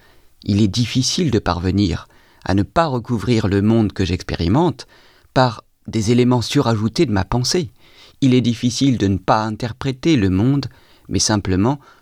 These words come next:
de l'éprouver dans sa simplicité. Par exemple, et pour reprendre, euh,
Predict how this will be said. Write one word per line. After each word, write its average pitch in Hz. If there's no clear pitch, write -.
de 95
l'éprouver 101
dans 82
sa 113
simplicité. -
Par 78
exemple, 104
et -
pour -
reprendre, 98
euh, -